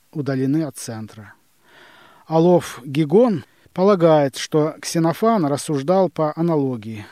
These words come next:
Бог сфероид, потому что форма эта наилучшая или наименее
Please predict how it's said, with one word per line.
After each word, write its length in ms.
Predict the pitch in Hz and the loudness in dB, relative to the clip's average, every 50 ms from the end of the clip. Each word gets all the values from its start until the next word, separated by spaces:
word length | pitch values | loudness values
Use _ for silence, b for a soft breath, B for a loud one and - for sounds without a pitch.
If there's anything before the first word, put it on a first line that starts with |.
| B - | B -16
Бог 340 | 131 117 131 175 190 - - | -10 -4 -2 -2 -2 -2 -4
сфероид, 680 | - - 185 185 175 156 139 127 117 113 110 - - - - _ _ | -6 -4 -2 0 2 2 0 0 -2 -4 -8 -10 -14 -20 -20 _ _
потому 360 | - 135 - 151 147 151 151 | -12 -8 -2 0 2 2 2
что 180 | - - - 143 | 0 0 -4 -4
форма 420 | - - 190 196 208 190 151 131 | -2 0 2 2 2 2 0 -2
эта 240 | 127 131 - - 135 | -2 -4 -4 -2 -2
наилучшая 800 | 127 143 160 165 147 135 120 110 - - - - 98 98 101 - _ _ | 0 0 0 0 -2 -2 -4 -6 -8 -10 -10 -10 -14 -16 -20 -20 _ _
или 380 | 135 135 131 139 139 131 - - | -2 0 0 2 0 0 -2 -2
наименее 720 | 135 147 147 143 139 156 180 196 190 175 143 120 110 110 | 0 2 4 4 4 4 4 2 2 0 0 -2 -4 -8